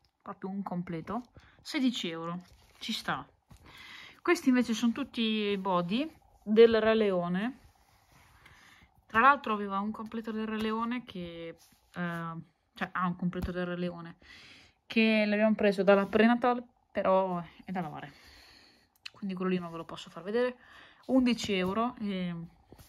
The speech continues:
anche questi qua sei nove mesi, come potete vedere. Gli ha sei nove mesi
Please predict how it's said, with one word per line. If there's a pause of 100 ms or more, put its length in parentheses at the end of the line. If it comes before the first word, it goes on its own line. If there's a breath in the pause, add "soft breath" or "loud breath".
(640 loud breath)
anche
questi
qua
sei
nove
mesi,
come
potete
vedere. (120)
Gli
ha
sei
nove
mesi